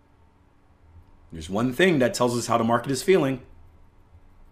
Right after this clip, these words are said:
I don't know why I'm swinging two fingers in the air, but there's one thing. I guess I didn't wanna wag it like I'm saying no.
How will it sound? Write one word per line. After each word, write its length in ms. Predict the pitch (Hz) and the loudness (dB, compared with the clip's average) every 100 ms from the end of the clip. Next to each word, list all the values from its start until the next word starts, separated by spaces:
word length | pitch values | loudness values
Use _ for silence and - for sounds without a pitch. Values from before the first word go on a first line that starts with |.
| - - - - - - - - - - - | -20 -20 -20 -20 -20 -20 -20 -20 -20 -20 -20
I 60 | - | -14
don't 80 | 101 | -8
know 80 | |
why 100 | 110 | -6
I'm 140 | 107 98 | -4 -4
swinging 380 | - - 110 98 | -6 -4 -4 -4
two 180 | - | -6
fingers 340 | 101 117 107 82 | -8 -4 -4 -6
in 80 | 82 | -8
the 80 | |
air, 140 | 78 80 | -10 -12
but 100 | 80 | -14
there's 140 | 82 | -12
one 180 | 92 110 | -10 -8
thing. 360 | 104 127 92 90 - | -6 -6 -6 -10 -16
I 60 | |
guess 280 | 90 92 95 | -12 -10 -8
I 60 | 90 | -6
didn't 140 | 87 | -6
wanna 160 | 85 78 | -8 -8
wag 340 | 73 85 80 | -6 -4 -4
it 160 | 78 - | -6 -10
like 160 | 78 | -12
I'm 220 | 80 76 80 - - - - - - - - - - - - - - | -12 -14 -16 -20 -20 -20 -20 -20 -20 -18 -18 -20 -20 -20 -20 -20 -18
saying 320 | - 85 80 | -14 -12 -10
no. 240 | 82 82 | -10 -12